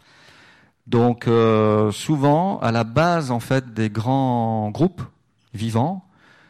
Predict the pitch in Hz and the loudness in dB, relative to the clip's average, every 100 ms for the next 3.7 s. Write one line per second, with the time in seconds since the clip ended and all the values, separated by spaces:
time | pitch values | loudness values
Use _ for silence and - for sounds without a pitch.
0 | _ _ 113 127 120 123 127 165 185 185 | _ _ -4 0 2 2 2 0 -2 -4
1 | 156 113 117 - - 175 160 175 160 147 | -6 -8 -8 -8 -6 -2 -2 -2 -2 -2
2 | 135 127 123 160 196 - - 113 120 151 | 0 0 0 0 0 -6 -8 -2 0 0
3 | - 120 123 117 113 101 127 | -2 -2 0 0 0 -2 -4